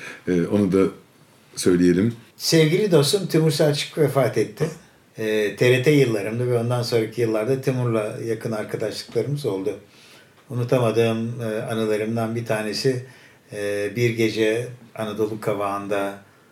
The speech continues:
Speaker 2: e, pardon, Rumeli kavağında kafaları çektikten sonra Timur'la beraber dönüşte arabada yüksek sesle babasının şarkılarını söylediğimiz,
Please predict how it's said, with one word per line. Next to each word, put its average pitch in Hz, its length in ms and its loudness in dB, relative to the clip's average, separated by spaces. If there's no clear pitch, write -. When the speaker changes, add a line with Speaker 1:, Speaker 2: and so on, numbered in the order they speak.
Speaker 2:
e, - 60 -16
pardon, 104 340 -2
Rumeli 107 300 -4
kavağında 95 460 -4
kafaları 104 420 -4
çektikten 110 560 -4
sonra 101 260 -2
Timur'la 107 480 -4
beraber 104 500 -2
dönüşte 117 680 0
arabada 110 560 0
yüksek 117 460 -2
sesle 127 440 -2
babasının 117 440 0
şarkılarını 110 720 -2
söylediğimiz, 104 880 -2